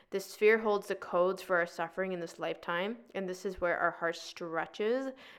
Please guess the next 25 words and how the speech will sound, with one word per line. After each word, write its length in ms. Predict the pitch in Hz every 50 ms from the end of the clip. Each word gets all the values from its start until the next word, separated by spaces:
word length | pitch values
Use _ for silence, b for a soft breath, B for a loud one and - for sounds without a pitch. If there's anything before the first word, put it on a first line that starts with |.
| B B -
beyond 720 | 190 185 180 170 160 165 170 180 202 220 247 285 294 - -
where 120 | - 202
we're 100 | 196 202
currently 400 | 196 - - - 190 185 185 185
at 220 | 185 180 185 190 190
to 80 | -
embrace 400 | 190 185 180 175 175 170 175 175
the 100 | - 180
essence 300 | 160 170 170 170 - 208
of 240 | 180 175 170 160 -
death 320 | - 160 165 190 208 - -
along 280 | - 185 175 165 165 170
with 140 | 165 170 175
our 60 | 165
existence. 720 | 160 165 - - - - - - 87 - - - - - B B B B B B B B B B B B B B B B _ _ _
So 360 | - - - - 233 220 214
when 400 | 208 196 190 208 214 226 240 262
you're 200 | 277 294 294 285
contemplating 600 | 285 - 220 214 214 220 220 226 247 240 226 214
this 160 | 208 208 208
from 100 | - 214
a 40 | 208
business 400 | 196 185 185 185 - 185 185 -
lens, 420 | 180 175 170 170 165 165 185 -
consider 840 | - - - 202 190 - - 196 185 190 185 175 175 175 175 - -